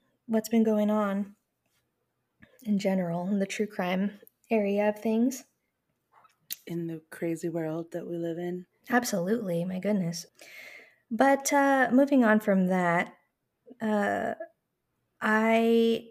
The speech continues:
Speaker 1: found this topic to be relatable for a lot of our audience and felt compelled to bring the conversation to our podcast.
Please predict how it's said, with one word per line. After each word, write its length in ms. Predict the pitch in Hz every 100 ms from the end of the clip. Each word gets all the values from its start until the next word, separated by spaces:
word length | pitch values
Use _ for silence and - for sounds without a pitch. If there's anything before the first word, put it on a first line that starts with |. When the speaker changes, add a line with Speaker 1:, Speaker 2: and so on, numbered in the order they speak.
| -
Speaker 1:
found 380 | - 254 320 277
this 160 | 247
topic 420 | - 220 220 208 -
to 80 |
be 120 | 190 196
relatable 720 | 185 175 175 190 214 226 226
for 300 | - 208 196
a 160 | 196
lot 240 | 180 180 180
of 120 | 190
our 160 | 185 180
audience 460 | 226 285 208 202 -
and 280 | 202 202 196
felt 280 | 208 202
compelled 560 | - 208 196 202 202 208
to 140 | - 196
bring 400 | 196 190 208 208
the 40 |
conversation 840 | 202 175 175 175 190 190 196 196
to 180 | 196 269
our 180 | 277 311
podcast. 680 | - 190 - 190 226 -